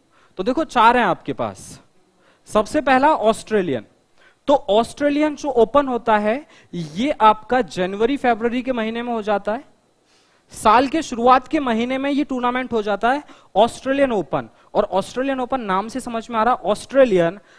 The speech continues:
हाँ भाई, touch the sky with glory, नव स्पर्शम दीप्तम, मोटो है ना एयरफोर्स का,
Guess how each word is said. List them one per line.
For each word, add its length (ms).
हाँ 120
भाई, 180
touch 280
the 160
sky 300
with 240
glory, 360
नव 280
स्पर्शम 520
दीप्तम, 520
मोटो 260
है 120
ना 100
एयरफोर्स 580
का, 300